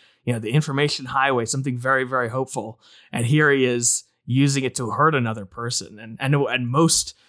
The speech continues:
most impactfully in that, just that close, the, the shot that sticks with me most in that movie is the close-up of Rooney Mara, where she's reading the blog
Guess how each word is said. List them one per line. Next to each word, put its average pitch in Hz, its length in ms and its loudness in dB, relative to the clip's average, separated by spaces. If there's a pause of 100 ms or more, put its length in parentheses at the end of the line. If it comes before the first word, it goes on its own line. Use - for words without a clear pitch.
(180)
most 165 300 4
impactfully 123 720 0
in 117 100 -6
that, 104 220 -8 (200)
just 180 180 2
that - 160 -8
close, 151 360 2
the, 135 160 -4
the 147 180 0
shot 190 380 2
that 139 100 -4
sticks 170 260 0
with 151 100 0
me 135 120 2
most 135 320 4
in - 20 -8
that 120 120 -2
movie 113 360 -6
is 117 120 -16
the 123 100 -20
close-up 120 480 -2
of 107 100 -12
Rooney 110 220 -12
Mara, 104 460 -12 (380)
where 113 140 0
she's 113 540 -2
reading 120 400 0
the 107 80 -4
blog 104 480 -2